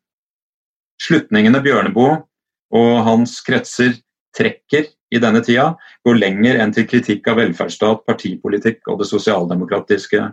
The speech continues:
teknokratiet. Det handler om politikkens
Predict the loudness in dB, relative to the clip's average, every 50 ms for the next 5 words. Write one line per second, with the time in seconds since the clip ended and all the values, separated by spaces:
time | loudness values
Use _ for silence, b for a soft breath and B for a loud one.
0 | _ _ _ -6 -6 -6 _ -14 -8 -4 -4 -4 -4 -6 -10 -10 -10 -14 _ _
1 | _ _ _ _ _ _ _ _ _ _ _ _ _ _ _ _ _ _ _ -2
2 | 0 2 2 0 0 0 0 2 2 2 0 -2 -6 _ _ 2 2 2 2 -2
3 | -8 -8 -2 -2 -2 -2 -2 -4